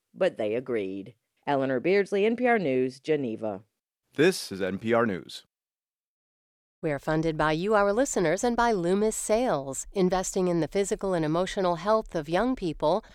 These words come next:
Speaker 3: and proud to support the Boys and Girls Clubs of Boston's performing arts programs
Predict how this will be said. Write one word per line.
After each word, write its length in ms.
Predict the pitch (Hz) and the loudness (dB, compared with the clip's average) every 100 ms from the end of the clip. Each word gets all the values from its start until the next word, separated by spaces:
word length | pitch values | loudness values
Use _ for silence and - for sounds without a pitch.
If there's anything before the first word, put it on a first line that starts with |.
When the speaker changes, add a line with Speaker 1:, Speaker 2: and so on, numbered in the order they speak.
| - - | -8 0
Speaker 3:
and 140 | 285 | 2
proud 260 | 247 254 277 | 2 0 0
to 80 | - | -6
support 440 | 214 208 233 269 | -6 0 0 0
the 80 | 165 | 0
Boys 280 | 160 180 202 | 0 0 0
and 140 | 180 | 0
Girls 260 | 202 262 - | 0 -2 -4
Clubs 400 | - 156 175 175 | -4 -4 -2 -4
of 160 | 147 | -2
Boston's 560 | 151 160 - 196 185 - | 0 0 -2 -4 -2 -4
performing 560 | 156 147 190 196 202 | -8 -4 0 0 0
arts 240 | 190 262 - | 0 -2 -4
programs 680 | - 151 151 156 185 254 | -2 0 2 2 2 -2